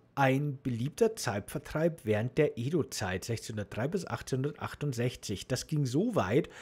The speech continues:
dass die Besitzer der Drachen untereinander in Streit gerieten, ihre Drachen in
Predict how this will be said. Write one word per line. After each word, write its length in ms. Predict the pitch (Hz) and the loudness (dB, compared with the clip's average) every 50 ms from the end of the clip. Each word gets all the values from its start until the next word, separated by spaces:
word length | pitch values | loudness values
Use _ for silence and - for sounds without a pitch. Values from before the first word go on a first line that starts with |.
| - - - - | -18 -18 -10 -2
dass 180 | - 131 - - | -2 -2 0 0
die 80 | - | -2
Besitzer 580 | 123 - 113 107 - 160 214 214 - - 247 247 | -2 -2 -2 -4 0 0 -2 0 0 2 2 4
der 140 | 220 180 147 | 4 4 2
Drachen 420 | - - 113 135 139 - - 160 | 4 2 2 2 2 0 -2 -4
untereinander 960 | - - 202 208 247 262 - - 160 123 135 123 120 117 131 147 151 160 151 | -2 0 0 0 0 0 2 2 2 2 4 2 2 2 2 4 4 4 4
in 140 | - 143 127 | 4 0 -2
Streit 720 | - - - - - 139 110 123 180 262 269 - - - | -2 -4 -4 0 2 2 4 6 4 4 4 2 -2 -2
gerieten, 720 | - 123 110 101 107 110 117 113 - - - 90 87 87 - - - - - _ - | 0 2 2 2 2 -2 -2 -4 -8 -10 -8 -6 -6 -6 -8 -10 -16 -18 -16 _ 2
ihre 240 | 143 139 135 135 117 | 2 4 4 2 0
Drachen 680 | - 127 113 135 165 165 - - 233 226 226 226 - - | 0 2 6 6 6 6 6 0 -2 -2 -2 -2 -4 -4
in 220 | - 156 139 - | -2 0 0 0